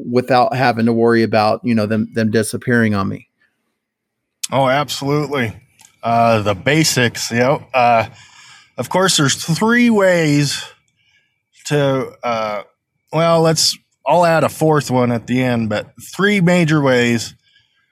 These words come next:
Speaker 2: Uh, of course, you can mine. You can mine your own currency,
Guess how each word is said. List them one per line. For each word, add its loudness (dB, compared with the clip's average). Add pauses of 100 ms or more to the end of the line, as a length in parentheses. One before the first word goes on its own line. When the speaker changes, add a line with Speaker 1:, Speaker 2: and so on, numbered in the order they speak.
Speaker 2:
Uh, 0
of -8
course, 0
you 0
can 0
mine. 2 (1080)
You -6
can -4
mine 0
your 2
own 0
currency, -4